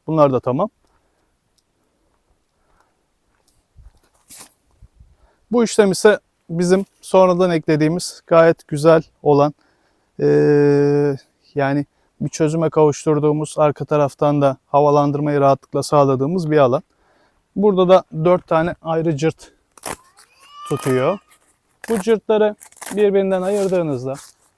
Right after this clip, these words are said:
şöyle akıcı olarak fermuarı kapattığınızda orijinal halini alıyor.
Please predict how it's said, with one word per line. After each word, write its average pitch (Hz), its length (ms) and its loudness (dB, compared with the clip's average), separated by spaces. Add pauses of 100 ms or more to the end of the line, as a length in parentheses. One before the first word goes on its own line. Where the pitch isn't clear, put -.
(1600)
şöyle 175 200 -4
akıcı 170 480 -4
olarak 156 360 0
fermuarı 147 560 -2 (960)
kapattığınızda 165 800 -2
orijinal 160 560 -2
halini 143 360 0
alıyor. 135 300 4